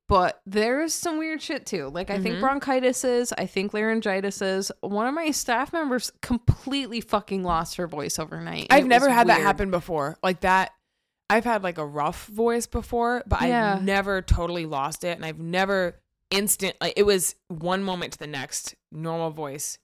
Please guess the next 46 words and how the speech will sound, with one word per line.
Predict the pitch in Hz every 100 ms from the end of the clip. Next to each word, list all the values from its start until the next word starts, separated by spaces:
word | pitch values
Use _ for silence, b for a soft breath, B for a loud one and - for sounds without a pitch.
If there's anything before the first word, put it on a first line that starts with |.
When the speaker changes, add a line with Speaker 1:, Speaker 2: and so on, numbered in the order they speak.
| -
Speaker 1:
That | 220 214
is | 202 190
Speaker 2:
gone. | - 180 160
Speaker 1:
bizarre. | 175 170 160 151 151 - _ -
Speaker 2:
And | 175 165 160 156 - -
for | - 175 151 147 - _ _ -
a | 165
week | 156 156 -
straight, | - 87 - _
seven | 214 196 190
days, | 170 151 143 - -
I | 151
did | 156 151
not | 147
have | 151 143
a | 135
voice. | - - -
It | 175
was, | 170
like, | 170 165
a | 156
comical | - 160 151 156 135
thing. | - 131 131
Like, | 104
I | 147
was | 151 156
trying | 160
to | 156 -
have | - - 156
a |
conversation | - 151 156 143 160
with | 160
my | 139
boss, | 127 110 160 170 - B B
and | 165
I | 160
couldn't | - 160
even | 160 160
talk | 156 147
in | 151
a | 110
whisper. | 98 - - -
Like, | 151 - 165 165 - _
sound | - 226 247 254 160 160 156
did | 165 151
not | 143 196